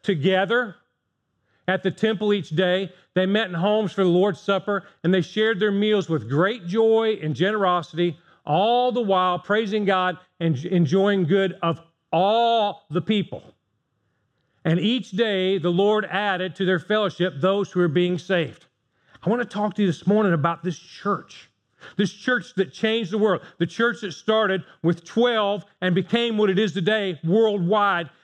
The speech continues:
these people who were simply together. They were together. They did not see their lives as being individualistic, but they saw their lives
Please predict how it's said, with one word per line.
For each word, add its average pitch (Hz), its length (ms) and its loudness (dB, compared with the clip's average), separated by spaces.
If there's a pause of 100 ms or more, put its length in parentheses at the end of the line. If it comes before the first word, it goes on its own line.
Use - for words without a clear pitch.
these 196 200 0
people 240 480 -2
who 196 160 2
were 175 160 4
simply 247 800 -4 (180)
together. 180 600 0
They 190 120 2
were 240 100 -2
together. 226 480 -4 (2250)
They 196 120 2
did 240 160 -2
not 247 200 -2
see 269 200 -2
their 233 180 2
lives 226 460 0
as 175 100 -4
being 220 260 0
individualistic, 214 1080 0 (800)
but 160 100 0
they 196 120 0
saw 233 400 -2
their 226 160 0
lives 208 520 -2